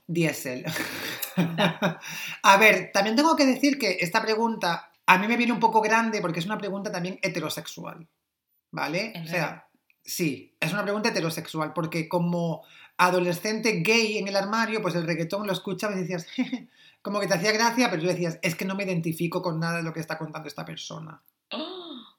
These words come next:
Speaker 2: ¡Qué fuerte!
Speaker 1: Entonces, a día de hoy, pues me hace gracia, lo bailo y tal, y ya hablamos de todo esto en la primera temporada,
Speaker 2: Ujú.
Speaker 1: pero es cierto que, oye, yo, mm, me identifico mucho más con otro tipo de género <laughs>
Speaker 2: Eh, bueno,
Speaker 1: musical.
Speaker 2: ya,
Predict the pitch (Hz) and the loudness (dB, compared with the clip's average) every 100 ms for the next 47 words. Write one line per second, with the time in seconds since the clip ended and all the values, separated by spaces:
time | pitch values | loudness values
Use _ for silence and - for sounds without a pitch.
0 | _ - - - 165 - 175 170 190 180 | _ -18 -16 -16 -10 -4 -2 -2 -4 -4
1 | 165 - - 185 202 214 226 190 156 147 | -4 -2 4 6 6 6 6 4 2 -2
2 | 156 175 175 185 180 160 160 170 175 165 | 0 0 2 0 0 -2 0 0 0 2
3 | 190 185 165 156 156 165 165 165 165 175 | 2 2 0 -2 0 -2 -2 -2 -6 -4
4 | 165 175 165 147 147 156 160 165 160 165 | -2 -2 -4 -6 -6 -6 -6 -4 -2 0
5 | 170 160 165 - 220 226 214 233 190 - | 0 0 -4 -8 -6 -4 0 2 2 2
6 | 220 226 220 233 - 190 - 160 185 170 | 2 2 2 -2 0 -2 -2 -2 0 -2
7 | - _ _ _ _ _ 170 156 156 156 | -4 _ _ _ _ _ -8 -2 -2 0
8 | 185 185 - 165 156 147 143 - 180 165 | 0 -2 -6 -6 -4 -8 -12 -10 -6 -4
9 | 156 135 156 160 160 175 165 170 180 190 | -4 -6 -6 -4 -2 -2 0 -2 -2 -6
10 | 151 - 147 147 135 139 160 165 - 135 | -6 -4 -6 -6 -8 -10 -6 -6 -6 -12
11 | 147 - 165 - 165 175 190 190 196 175 | -12 -8 -8 -4 2 4 4 4 10 12
12 | 175 | 10